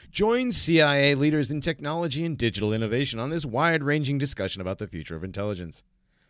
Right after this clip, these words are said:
Adding that participants can talk with C I A officers about exciting career opportunities and learn about indus-, industry partnerships.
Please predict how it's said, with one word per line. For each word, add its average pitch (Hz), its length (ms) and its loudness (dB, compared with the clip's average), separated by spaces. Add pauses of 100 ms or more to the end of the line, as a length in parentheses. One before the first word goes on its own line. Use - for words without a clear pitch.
(480)
Adding 214 340 -2
that 135 140 0
participants 117 460 -12
can 101 240 -10 (400)
talk 87 280 -4
with 104 140 -2
C 127 180 -2
I 120 80 6
A 123 180 6
officers 135 440 4
about 170 200 4
exciting 143 460 0
career 170 300 0
opportunities 117 640 -2
and 208 300 -4
learn 92 180 -4
about 98 240 -2
indus-, 101 560 -6 (100)
industry 113 380 -6
partnerships. 127 640 -6